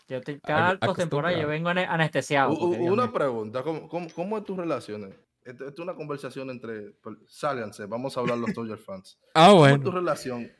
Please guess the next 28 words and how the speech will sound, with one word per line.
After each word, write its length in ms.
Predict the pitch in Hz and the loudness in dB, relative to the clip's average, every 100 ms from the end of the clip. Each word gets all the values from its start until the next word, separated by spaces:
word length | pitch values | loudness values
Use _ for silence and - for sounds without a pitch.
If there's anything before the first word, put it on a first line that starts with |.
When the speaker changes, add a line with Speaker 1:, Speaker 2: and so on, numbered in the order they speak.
| _ _ | _ _
Speaker 3:
cómo, 200 | - 139 | -18 -18
cómo 220 | - 160 202 | -14 -10 -8
es 60 | |
tu 80 | 190 | -6
relación 500 | 175 160 123 117 113 | -4 -2 -4 -6 -12
con 160 | 110 107 | -12 -10
Dave 140 | 113 | -10
Roberts? 480 | 95 95 85 78 _ _ _ _ _ _ _ _ _ _ _ _ - | -12 -16 -18 -20 _ _ _ _ _ _ _ _ _ _ _ _ -12
Speaker 1:
No, 560 | 143 160 165 165 156 _ - | 0 2 4 4 0 _ -6
eh, 380 | 156 147 143 - _ - _ _ _ _ _ _ _ | -4 -2 -4 -6 _ -20 _ _ _ _ _ _ _
Dave 160 | 123 120 | -10 -6
Roberts, 240 | 120 113 | -2 -2
buena 180 | 110 120 | -2 -6
pregunta. 360 | 123 113 107 - | -6 -6 -8 -10
Speaker 2:
Se 120 | - | -8
puso 200 | 107 120 | -2 -2
serio. 280 | 117 113 104 147 - | -2 -6 0 0 2
Speaker 1:
Yo 120 | 151 170 | 2 4
soy 180 | 208 220 | 4 4
de 100 | 233 | 6
los 120 | 208 | 6
que, 200 | 196 175 | 8 6
de 120 | - 160 | 6 4
los 140 | 160 | 4
que 380 | 165 156 151 143 | 4 4 4 2
quiere, 320 | 165 165 202 | 2 4 4
de 220 | 196 156 151 | 2 0 0
los, 200 | 156 | 0